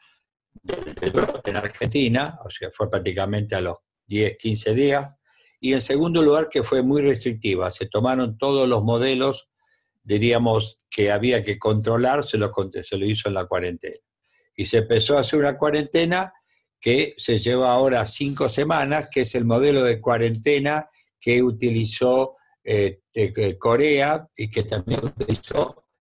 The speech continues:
eh, Japón, que es el modelo de cinco semanas que se va a cumplir el día veintiséis de abril. Esta es una cuarentena muy restrictiva en la cual es, eh, prácticamente a uno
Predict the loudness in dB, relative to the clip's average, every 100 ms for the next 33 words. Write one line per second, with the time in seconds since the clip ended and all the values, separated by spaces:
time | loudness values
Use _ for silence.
0 | _ -14 -10 -6 -6 -4 -2 0 0 -2
1 | -10 _ _ -6 -2 0 4 4 4 4
2 | 4 2 0 _ _ -4 0 2 0 0
3 | 2 2 2 0 0 2 0 0 0 -2
4 | -8 -8 -2 2 2 2 0 -2 -2 0
5 | 0 0 0 0 2 0 -4 -12 _ _
6 | -2 -2 -2 -2 0 2 2 2 2 0
7 | -2 -6 -14 _ _ _ _ -6 0 2
8 | 2 4 4 2 2 0 -4 -2 0 0
9 | 0 0 0 0 0 0 -2 -6 -4 2
10 | 4 4 0 0 0 0 0 -4 _ _
11 | _ _ -4 -2 0 0 0 -4 0 0
12 | 0 0 0 2 2 2 2 0